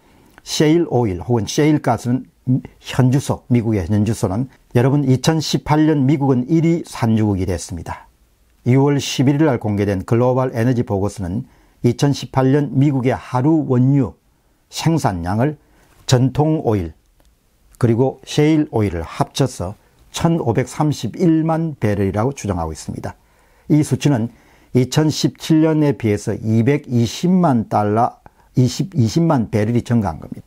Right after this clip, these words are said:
셰일 혁명의 효과를 여러분들 통계치를 보시면 아주 정확히 알 수 있습니다.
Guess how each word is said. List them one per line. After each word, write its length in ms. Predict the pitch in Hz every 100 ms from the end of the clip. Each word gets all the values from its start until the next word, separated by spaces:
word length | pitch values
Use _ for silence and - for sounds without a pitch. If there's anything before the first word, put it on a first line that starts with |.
| -
셰일 540 | - 143 170 196 - -
혁명의 400 | 160 156 151 139
효과를 360 | 151 - 127 117
여러분들 580 | 117 104 101 117 113 - _ _
통계치를 480 | - 127 156 151 120
보시면 340 | 110 - 104
아주 460 | - 110 139 147 - _ _ _ -
정확히 380 | 107 117 -
알 100 | 101
수 140 | 87 92
있습니다. 420 | - 90 85 82